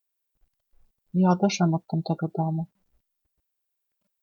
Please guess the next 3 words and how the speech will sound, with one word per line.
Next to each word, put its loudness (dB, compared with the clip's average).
I 8
stanąłem 6
sobie 2